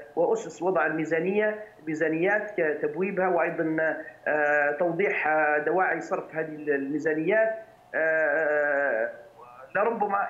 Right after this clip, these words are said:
يكون هناك، آه، قرار. وأيضًا بجانب آخر هناك، آه، آه، إكراهات أخرى، آه، تحدث عنها، آه، مساومات،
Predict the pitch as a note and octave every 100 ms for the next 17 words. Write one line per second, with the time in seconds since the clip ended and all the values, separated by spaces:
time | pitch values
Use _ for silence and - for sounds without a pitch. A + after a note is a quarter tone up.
0 | E3+ E3+ - G3+ F#3 G3 G3 G3 F3+ -
1 | - - D3+ D#3 D3+ D3 B2 C3+ G3+ F#3+
2 | D#3 - - - - C#3 C#3+ C3+ F#3 A#3+
3 | A#3 G#3+ F#3 A#3 G3 A#3 C4 B3+ G#3+ A#3
4 | A#3 A#3 A3+ E3 F3+ F3+ F3 D#3+ - -
5 | E3 E3+ D#3 C#3 D#3+ D3+ D3 C3 D3 D3
6 | - - G#3 G#3 G#3+ A#3+ - A3+ A#3+ -
7 | - - - E3+ E3 E3+ F#3 G#3 - G3+
8 | F#3 F3+ - D#3 D3+ D#3+ D#3+ F3 F3 F#3+
9 | G#3+ A3